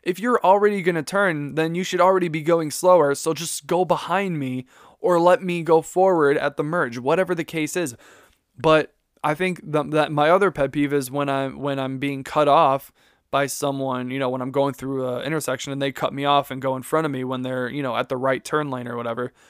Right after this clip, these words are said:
and I look behind me and there's nobody there.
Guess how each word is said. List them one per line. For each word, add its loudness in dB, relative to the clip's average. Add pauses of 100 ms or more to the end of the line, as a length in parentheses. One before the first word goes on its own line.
(580)
and 0
I 4
look 2
behind -2
me -4
and -4
there's -2
nobody 0
there. -6